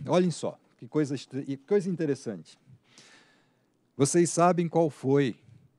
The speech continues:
o preço médio das eólicas nos últimos cinco leilões, su-, cinco anos de leilões de geração? Cento e nove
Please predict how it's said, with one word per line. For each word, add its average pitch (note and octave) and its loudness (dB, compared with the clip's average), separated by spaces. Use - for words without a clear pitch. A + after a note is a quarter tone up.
o - -14
preço D#3 0
médio C3 -4
das A2+ -6
eólicas A2 -4
nos A#2+ -4
últimos C3+ 2
cinco - -4
leilões, A#2 0
su-, E3 -4
cinco F#3 0
anos C#3+ 2
de G#2+ -8
leilões G2+ -4
de G#2+ -14
geração? G2 -4
Cento F#3 0
e D#3+ -2
nove C3+ -2